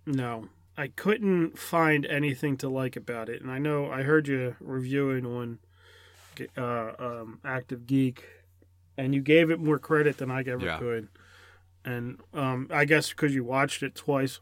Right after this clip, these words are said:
Speaker 1: I'm not gonna do it. Um, I didn't.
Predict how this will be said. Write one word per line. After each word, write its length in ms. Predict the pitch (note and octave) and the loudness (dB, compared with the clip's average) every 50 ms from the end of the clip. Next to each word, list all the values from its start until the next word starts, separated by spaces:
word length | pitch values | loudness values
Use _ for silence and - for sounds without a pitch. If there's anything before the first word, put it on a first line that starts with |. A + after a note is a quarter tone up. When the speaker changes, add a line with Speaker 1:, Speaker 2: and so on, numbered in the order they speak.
| _ - | _ -6
Speaker 1:
I'm 60 | C3 | -4
not 160 | C3+ B2+ B2+ | -2 -2 -2
gonna 180 | B2 B2+ B2 A#2+ | -4 -4 -6 -6
do 240 | A#2 A#2 A#2+ A#2 A#2 | -6 -6 -4 -4 -4
it. 140 | A#2 A#2 _ _ _ _ _ - | -6 -8 _ _ _ _ _ -10
Um, 460 | C3 A#2+ A#2 A2+ A2+ A#2 A#2 A2 G2+ - _ _ _ _ - - _ _ _ _ _ _ _ _ - | -8 -8 -8 -8 -8 -10 -10 -12 -14 -18 _ _ _ _ -20 -20 _ _ _ _ _ _ _ _ -4
I 60 | C3+ B2+ | -2 -2
didn't. 440 | C3 C3 B2 A#2+ A#2+ A#2+ A2+ G#2+ | -2 -2 -4 -6 -8 -10 -12 -14